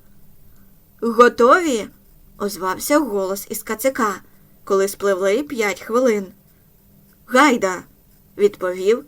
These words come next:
віце-президент Білл Монтгомері. "Гайда!" відповів віце-президент Ларрі Міллер. "Гайда!" відповів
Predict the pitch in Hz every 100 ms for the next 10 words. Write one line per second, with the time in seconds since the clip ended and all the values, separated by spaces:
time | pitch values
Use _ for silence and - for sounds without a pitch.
0 | - 269 262 285 294 294 302 226 190 -
1 | 190 196 185 196 196 214 233 214 190 185
2 | 180 _ _ - - _ _ - 180 208
3 | 233 226 170 135 - _ - _ _ _
4 | 185 196 - 196 185 214 294 - _ _
5 | - 226 233 262 262 254 247 262 269 294
6 | 277 196 190 190 208 214 202 185 180 -
7 | _ _ _ _ _ _ _ - 220 240
8 | 294 196 190 156 - _ _ _ _ -
9 | 185 190 196 190 196 240